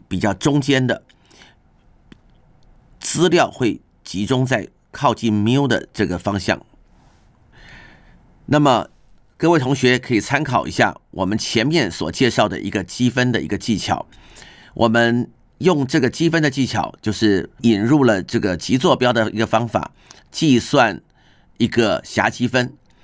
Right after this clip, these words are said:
那么各位同学会了以后，我们在后面将会用到。积分由零到无限大，积分的函数是一的负 x 的平方。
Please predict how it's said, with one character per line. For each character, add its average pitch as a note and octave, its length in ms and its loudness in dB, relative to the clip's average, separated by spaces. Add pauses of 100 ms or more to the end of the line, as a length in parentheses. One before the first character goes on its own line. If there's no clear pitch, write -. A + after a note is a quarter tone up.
(160)
那 C3+ 100 0
么 B2+ 240 2
各 D3+ 100 0
位 D#3 80 4
同 A#2+ 160 -2
学 B2 160 0
会 D#3 240 2
了 A2+ 80 0
以 D2 140 -6
后， G#2 260 -2 (120)
我 F#2+ 160 -2
们 G2+ 100 0
在 A#2 140 2
后 C#3 300 -2
面 G#2+ 320 0 (300)
将 A2+ 220 0
会 G#2+ 160 2
用 F#2+ 220 -2
到。 F#2+ 220 0 (360)
积 F3 180 -2
分 F3 220 -2
由 B2+ 160 0
零 A#2 240 -2
到 C#3+ 180 0
无 G2 160 -4
限 A2 220 -4
大， G2 300 -4 (600)
积 E3 200 -2
分 F#3+ 120 -2
的 F3 80 -2
函 G#2 240 -4
数 A#2+ 200 -2
是 G#2+ 300 -4
一 C3+ 180 -2
的 A2+ 200 -2
负 C#3 240 -4
x G2 440 -4
的 F2 160 -2
平 F2+ 280 -4
方。 A#2 280 -4